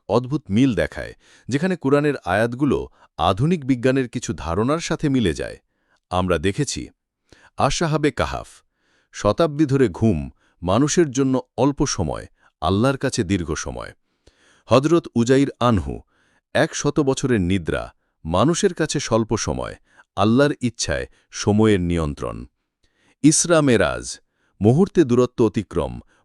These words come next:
মহাকাশের মধ্যে সময়ের ভিন্নতা। কেয়ামতের দিন, একদিন মানুষের হাজার বছর সমান। পাহাড় ও পৃথিবীর গঠন,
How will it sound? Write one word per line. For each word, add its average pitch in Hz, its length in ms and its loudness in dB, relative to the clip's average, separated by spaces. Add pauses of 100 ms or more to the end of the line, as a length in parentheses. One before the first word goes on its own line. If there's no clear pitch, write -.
মহাকাশের 131 600 0
মধ্যে 120 320 -2
সময়ের 107 460 0
ভিন্নতা। 76 580 -4 (600)
কেয়ামতের 110 540 2
দিন, 65 280 -8 (520)
একদিন 127 400 4
মানুষের 131 420 2
হাজার 135 440 0
বছর 131 280 2
সমান। 62 460 -8 (720)
পাহাড় 127 440 2 (100)
ও 104 80 4
পৃথিবীর 117 480 2
গঠন, 76 500 -2